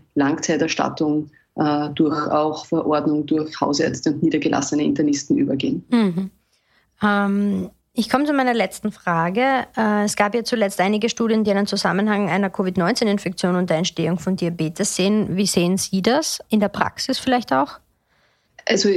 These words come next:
Speaker 1: sehr starke Zunahmen haben wir in der Praxis noch nicht gesehen, muss man ganz ehrlich sagen. Ich glaube, das betrifft wahrscheinlich auch ein bisschen mehr vielleicht die, die Kinder- und Jugendheilkunde, wo wir auch gemeinsam mit der Kollegin Fritsch von der Pädiatrie, äh,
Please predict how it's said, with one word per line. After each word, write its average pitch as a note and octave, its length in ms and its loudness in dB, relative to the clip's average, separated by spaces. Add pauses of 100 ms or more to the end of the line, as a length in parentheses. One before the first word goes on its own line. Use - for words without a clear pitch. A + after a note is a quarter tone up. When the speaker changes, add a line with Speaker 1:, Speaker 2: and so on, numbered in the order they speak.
Speaker 1:
sehr G3+ 380 0
starke G#3+ 960 0
Zunahmen G#3+ 580 2
haben G3 140 0
wir F#3+ 80 2
in F#3+ 80 2
der F#3+ 80 2
Praxis G3+ 680 -2 (260)
noch F#3+ 520 -4
nicht G3 760 2
gesehen, G#3 420 2
muss G3+ 160 0
man G3+ 80 2
ganz G3 160 0
ehrlich G3 260 0
sagen. G3 160 0
Ich F#3+ 80 -4
glaube, F3+ 160 -2
das G3 140 -2
betrifft G3+ 320 -2
wahrscheinlich F#3+ 260 0
auch F3 100 -2
ein F#3+ 100 -2
bisschen G#3 400 0
mehr F3 180 2
vielleicht F#3 280 -2
die, F3+ 240 0
die - 120 -4
Kinder- F#3+ 240 2
und F#3 80 0
Jugendheilkunde, G3+ 840 0 (360)
wo F#3+ 100 2
wir F3+ 140 2
auch - 80 -10
gemeinsam F#3 600 2
mit F#3+ 440 -2
der F3+ 360 2
Kollegin F3+ 380 0
Fritsch F#3 320 -2
von F#3 200 2
der F3 140 4
Pädiatrie, F#3 720 2
äh, F3+ 300 0